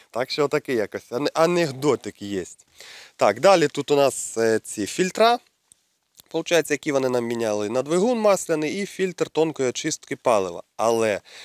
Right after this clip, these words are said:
ну, з масляним двигуном, двиг-, е, двигуном, кажу, фільтром на двигун без питань, нормально поміняли. Ціна сто сімдесят сім гривень без П Д В, а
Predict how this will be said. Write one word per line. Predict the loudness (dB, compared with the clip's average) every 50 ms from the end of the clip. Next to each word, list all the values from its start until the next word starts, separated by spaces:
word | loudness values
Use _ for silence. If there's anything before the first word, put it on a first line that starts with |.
| -20 -12 _ 0
ну, | 0 0
з | 2 2 4
масляним | 4 4 6 4 2 2 2 0 0 2
двигуном, | 2 2 4 4 2 2 0 0 0 -2
двиг-, | -2 0 0 0 0 0 -2 -2 0 0 0 0
е, | -2
двигуном, | -4 -6 -6 -4 -4 -4 -4 -6 -6
кажу, | -8 -10 -10 -12 -12
фільтром | -8 -6 -6 -6 -6 -6 -6 -4 -2
на | -2 -2
двигун | -2 -2 -4 -4 -4 -6 -8 -10 -14
без | -10 -6 -6 -6 -6 -4
питань, | -6 -4 0 2 2 2 2 2
нормально | 2 2 2 2 2 2 2 2
поміняли. | 0 -2 -2 -2 -2 0 0 2 2 0 -2
Ціна | -4 -6 -4 -2 -2 0 2 2 4 4 4 2 0 _ -14 -20 -20 -20 -20 _ _
сто | -14 -8 -2 0 0
сімдесят | 0 0 -2 -4 -4 -4 -4 -6 -6
сім | -6 -8 -6 -4 -4 -4
гривень | -2 0 0 0 0 0 -2 -4 -2 2
без | 4 4 4 4 0
П | -4 -4 0
Д | 2 2 2
В, | 4 4 2 2 2 0 -4 _ _ _ -20 -20 -20 -20 -20 -20 -18 -8
а | -2 0 2 4 4 4 4 2